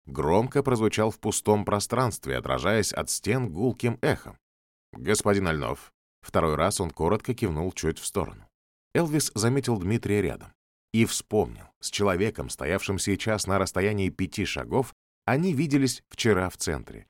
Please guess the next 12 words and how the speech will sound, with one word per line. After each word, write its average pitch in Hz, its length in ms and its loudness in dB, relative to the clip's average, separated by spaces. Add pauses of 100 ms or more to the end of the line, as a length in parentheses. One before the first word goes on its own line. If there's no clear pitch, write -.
(240)
Он 175 260 2
был 147 180 4
в - 80 -4
числе 117 360 2
других 98 400 0
представителей 92 800 0
М 90 180 -2
М 76 140 -2
К, 127 240 -2
но 87 140 -2
тогда 82 340 -2
молчал 90 600 -2